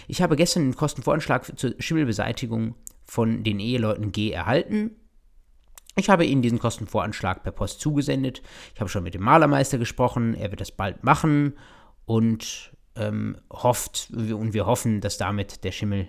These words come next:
zu der Vergangenheit angehört, dass damit das Problem weg ist. Mit dem Erwerb der Wohnung letztes Jahr", schreibt er jetzt ausdrücklich, "bin ich vollumfänglich zufrieden und bin froh, dass ich letztes Jahr den Kaufvertrag unterschrieben habe."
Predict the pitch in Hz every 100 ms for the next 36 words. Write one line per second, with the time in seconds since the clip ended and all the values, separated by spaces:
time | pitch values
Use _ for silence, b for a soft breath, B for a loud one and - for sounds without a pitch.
0 | - - - 107 98 95 85 101 98 80
1 | 104 101 101 98 - - - 98 92 -
2 | - 92 92 98 110 - - B B B
3 | B - - 117 107 123 185 214 120 87
4 | 113 202 202 127 - - - - 87 160
5 | 170 120 139 135 110 - 123 123 - 139
6 | - 156 - B - 110 98 - - 202
7 | - 170 - 123 123 - - - 113 131
8 | 135 135 B B - 90 78 - 110 131
9 | 175 - - 98 104 107 - 123 - 92
10 | 101 101 101 - 117 - - 80 - -
11 | 98 98 - 95 85 85 76 - -